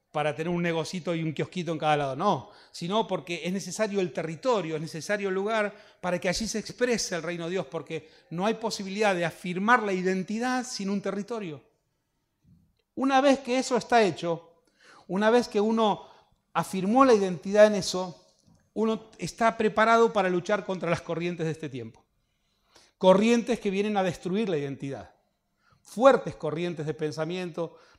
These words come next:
no solo la ideología de género que ahora ha emergido dentro de una de las corrientes del feminismo, del movimiento feminista, sino muchas corrientes que son peligrosas. No solamente nosotros luchamos hoy contra la neoizquierda,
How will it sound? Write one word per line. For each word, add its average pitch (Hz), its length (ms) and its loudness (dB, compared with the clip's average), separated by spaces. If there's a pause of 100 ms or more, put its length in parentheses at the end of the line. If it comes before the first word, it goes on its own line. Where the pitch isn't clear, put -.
no 285 100 2
solo 240 260 2
la 180 100 2
ideología 170 500 0
de 185 100 2
género 190 420 -2
que 170 100 -4
ahora 180 600 2
ha 165 120 -2
emergido 175 960 -2 (340)
dentro 170 380 -4
de 165 60 -2
una 170 180 -2
de 165 60 2
las 156 160 -4
corrientes 170 500 -4
del 151 100 -6
feminismo, 180 720 -8 (400)
del 147 120 -6
movimiento 160 480 -4
feminista, 175 600 -4 (200)
sino 220 320 -4
muchas 220 460 0
corrientes 185 840 -2 (300)
que 170 120 -6
son 175 400 0 (280)
peligrosas. 165 520 -4
No 180 120 -6
solamente 202 500 0
nosotros 160 300 -6
luchamos 170 340 -2
hoy 185 140 0
contra 160 720 -4
la 147 180 -6
neoizquierda, 165 1040 -4